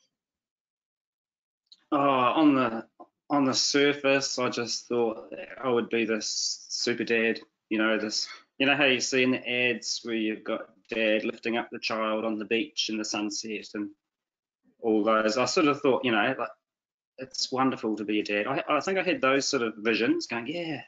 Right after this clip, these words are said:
dad, dad stuff, dad's great." But I didn't really see between the lines, and I,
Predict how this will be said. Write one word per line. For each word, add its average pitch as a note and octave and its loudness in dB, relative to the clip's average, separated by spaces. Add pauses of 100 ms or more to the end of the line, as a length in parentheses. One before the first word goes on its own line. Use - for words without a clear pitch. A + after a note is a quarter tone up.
dad, D3+ -10
dad D3+ -10
stuff, A2+ -8 (160)
dad's - -6
great." C3 -6 (1700)
But B2+ 2 (360)
I B2+ 0
didn't D#3+ 2
really C3+ 4
see C3+ 2
between A#2 -2
the A2+ 0
lines, A2+ 0
and G#2 -6
I, G#2+ -6